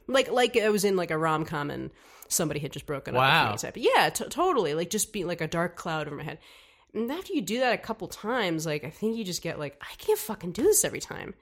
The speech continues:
Speaker 2: Mm-hmm.
Speaker 1: You just can't do it emotionally. And then you start talking to people, and people eventually start to come clean about, like, "Yeah,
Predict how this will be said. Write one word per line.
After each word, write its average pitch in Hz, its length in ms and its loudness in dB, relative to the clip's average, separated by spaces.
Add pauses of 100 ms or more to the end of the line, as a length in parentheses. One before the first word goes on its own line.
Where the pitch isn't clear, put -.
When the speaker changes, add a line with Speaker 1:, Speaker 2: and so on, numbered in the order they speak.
(240)
Speaker 2:
Mm-hmm. 95 280 -12
Speaker 1:
You 269 120 -2
just 277 160 -4
can't 269 180 0
do 247 160 0
it 247 80 6
emotionally. 180 800 0 (260)
And 202 160 0
then 214 180 4
you 208 60 0
start 170 300 -2
talking 147 500 -6
to 143 80 -10
people, - 540 -12 (260)
and 165 140 -6
people 160 280 -6
eventually 151 360 -4
start - 240 -6
to - 60 -12
come 139 200 -6
clean 147 340 -10
about, - 300 -12
like, - 280 -14
"Yeah, 165 500 0